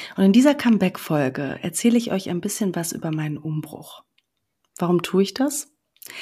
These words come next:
Weil ich glaube, dass ihr oder du von meinen Umbrüchen lernen kannst, mit genau deinen einfacher umzugehen. Außerdem ordne ich ein bisschen ein, was hier gerade in der Welt passiert.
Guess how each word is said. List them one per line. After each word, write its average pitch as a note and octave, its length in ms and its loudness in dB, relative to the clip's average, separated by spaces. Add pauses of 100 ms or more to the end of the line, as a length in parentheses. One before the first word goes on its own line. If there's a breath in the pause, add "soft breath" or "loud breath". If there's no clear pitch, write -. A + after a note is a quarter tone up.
(240 loud breath)
Weil F#3+ 140 4
ich A3+ 160 -2
glaube, G#3 800 2
dass - 500 -2 (200)
ihr G3+ 440 4
oder D3+ 140 -4
du G#3+ 440 -2 (280)
von F#3 200 -4
meinen F#3+ 280 2
Umbrüchen F#3+ 600 0
lernen E3 400 0
kannst, - 560 -10 (520 loud breath)
mit - 300 -8 (100)
genau A3 240 0
deinen G#3+ 580 0 (140)
einfacher F#3 500 2
umzugehen. - 720 -4 (1120 loud breath)
Außerdem B3 400 4
ordne G#3 380 2
ich - 160 -4
ein F#3 140 0
bisschen F#3+ 340 0
ein, F3+ 420 2
was - 500 -2
hier - 240 0
gerade F#3 340 0
in F3+ 120 -2
der E3 140 -2
Welt D#3+ 240 -2
passiert. - 680 -10